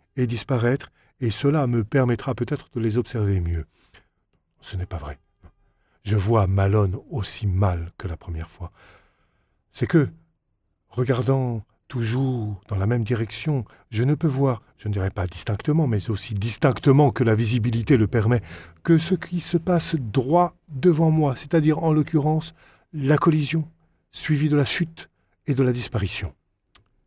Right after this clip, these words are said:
Leur approche, je ne la verrai jamais que confusément du coin de l'œil. Et de quel œil ?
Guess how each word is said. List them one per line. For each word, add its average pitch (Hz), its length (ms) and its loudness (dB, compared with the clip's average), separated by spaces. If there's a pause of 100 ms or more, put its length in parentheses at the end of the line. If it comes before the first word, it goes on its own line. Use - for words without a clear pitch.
(340)
Leur 117 240 0
approche, - 640 -2 (880)
je 107 180 0
ne 156 160 4
la 156 160 4
verrai 160 360 4
jamais 151 280 2
que 151 140 -4 (220)
confusément 165 760 0 (100)
du 143 240 -4
coin 143 300 -2
de 98 140 -4
l'œil. 95 300 0 (500)
Et 107 100 -4
de 90 100 -2
quel 87 260 -2
œil ? 78 220 -2